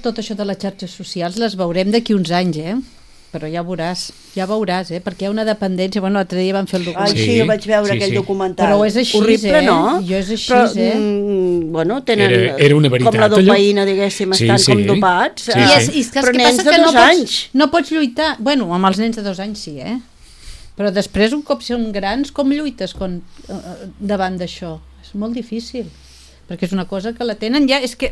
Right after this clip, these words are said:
Speaker 1: forma part de tu mateix. Em, em passa a mi, que si em deixo el mòbil, torno enrere des d'on sigui, perquè dic, "Sense mòbil no puc anar",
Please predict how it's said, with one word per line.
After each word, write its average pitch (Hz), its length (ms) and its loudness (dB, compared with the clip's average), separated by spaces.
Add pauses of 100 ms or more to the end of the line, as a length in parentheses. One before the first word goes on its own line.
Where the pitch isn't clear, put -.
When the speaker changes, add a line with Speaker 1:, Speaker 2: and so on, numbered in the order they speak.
Speaker 1:
forma 311 320 2
part 320 160 -2
de 330 80 -4
tu 294 160 -12
mateix. 247 300 -8 (100)
Em, 190 140 -2
em 190 180 -4
passa 185 240 -6
a 196 40 -2
mi, 262 340 0
que - 100 0
si 220 160 -2
em - 20 0
deixo 196 280 0
el 196 40 0
mòbil, 202 360 2 (500)
torno 240 320 8
enrere 240 480 6
des 226 160 2
d'on 226 240 2
sigui, 349 320 2
perquè 285 240 -2
dic, 262 160 -8
"Sense 240 320 2
mòbil 233 320 2
no 220 160 -2
puc 220 160 -4
anar", 302 220 2